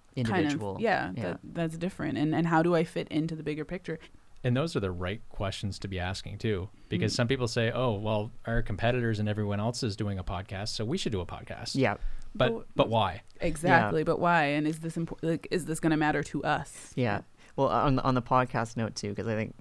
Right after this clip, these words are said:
Speaker 2: it's obviously most relevant. Um, but, uh, in our first conversation with Reese, who, who is one of the co-owners of Podstarter, where we're, where we're recording today, um,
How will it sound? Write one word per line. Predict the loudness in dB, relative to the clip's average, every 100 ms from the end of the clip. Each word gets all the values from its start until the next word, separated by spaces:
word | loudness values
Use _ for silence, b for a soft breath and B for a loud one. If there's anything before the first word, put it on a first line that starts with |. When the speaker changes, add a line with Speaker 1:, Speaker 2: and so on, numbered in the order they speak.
| -18 -16
Speaker 2:
it's | -16 -6 -2
obviously | -2 -2 -4
most | -4 -2
relevant. | -2 0 -2 -6 -8 B B B
Um, | 2 4 4 2
but, | 2 2 2 2
uh, | 2 2 -2
in | -2 0
our | 0
first | -2 -2
conversation | -2 -2 -2 -4 -6
with | -6
Reese, | -4 -6 -6
who, | -6 -6 -6 -6 -8 -10 -10
who | -8 -8 -10 -10
is | -8 -8
one | -8
of |
the | -4
co-owners | -2 0 -2 -4
of | -6 -8 -10 -10
Podstarter, | -10 -10 -10
where | -10 -10
we're, | -12 -12 -12
where | -10 -8
we're | -8
recording | -6 -4 -4
today, | -6 -6 -6 -6 -6
um, | -6 -8